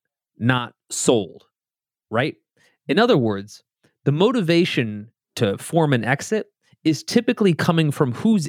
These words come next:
interested in buying you, not just because you feel like selling.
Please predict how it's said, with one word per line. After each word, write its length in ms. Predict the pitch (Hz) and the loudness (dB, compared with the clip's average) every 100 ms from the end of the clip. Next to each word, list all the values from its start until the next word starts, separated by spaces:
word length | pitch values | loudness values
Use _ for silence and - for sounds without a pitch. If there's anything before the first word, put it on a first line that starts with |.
| - | 0
interested 600 | 185 190 196 175 - 160 | 0 2 0 0 0 0
in 180 | 147 127 | 0 0
buying 520 | 139 143 131 107 104 | 2 2 0 -2 -2
you, 480 | 156 233 110 92 98 _ _ _ _ _ _ | 2 2 2 -2 -10 _ _ _ _ _ _
not 280 | 135 180 196 | -2 0 0
just 220 | 190 165 | -4 -4
because 380 | - 156 170 139 | -4 0 2 2
you 160 | 127 139 | 0 -4
feel 300 | - 143 120 | -2 2 2
like 200 | 104 92 | 2 -2
selling. 400 | - 113 87 | -2 -4 -4